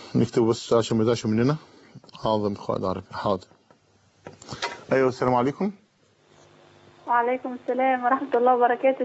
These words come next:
Speaker 2: شيخ جلال، بارك
Speaker 1: يبقى
Speaker 2: الله فيك
Speaker 1: الأستاذة
Speaker 2: وتقبل
Speaker 1: نزيهة.
Speaker 2: الله منا ومنكم
Speaker 1: آه، يبقى دي
Speaker 2: صالح
Speaker 1: صوت الأستاذة
Speaker 2: الأعمال.
Speaker 1: نزيهة. أهلًا وسهلًا.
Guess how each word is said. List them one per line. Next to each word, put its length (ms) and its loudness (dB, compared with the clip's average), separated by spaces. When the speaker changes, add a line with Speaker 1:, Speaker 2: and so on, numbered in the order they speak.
Speaker 2:
شيخ 200 -2
جلال، 500 2
بارك 160 4
Speaker 1:
يبقى 200 0
Speaker 2:
الله 240 -2
فيك 200 -4
Speaker 1:
الأستاذة 280 2
Speaker 2:
وتقبل 160 2
Speaker 1:
نزيهة. 240 0
Speaker 2:
الله 360 -4
منا 220 -6
ومنكم 360 -4
Speaker 1:
آه، 200 4
يبقى 240 0
دي 100 2
Speaker 2:
صالح 60 -2
Speaker 1:
صوت 120 2
الأستاذة 220 2
Speaker 2:
الأعمال. 160 2
Speaker 1:
نزيهة. 240 2
أهلًا 120 0
وسهلًا. 400 -4